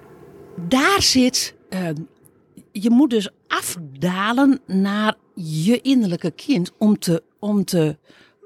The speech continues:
kunnen zien en om te kunnen herkennen en om te, en om vervolgens te erkennen hoe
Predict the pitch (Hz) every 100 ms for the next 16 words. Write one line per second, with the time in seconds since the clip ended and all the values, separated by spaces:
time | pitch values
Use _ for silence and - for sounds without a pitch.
0 | - _ _ _ - 269 247 185 151 -
1 | 147 160 226 330 427 440 311 190 196 180
2 | 170 - 175 156 127 - _ _ _ -
3 | 117 147 156 - 220 226 277 339 277 151
4 | 139 143 - - - 180 156 185 170 156
5 | 165 - 214 170 151 - - 208 254 -
6 | 247 262 294 - - - - - 160 _
7 | _ _ _ _ - - 240 277 277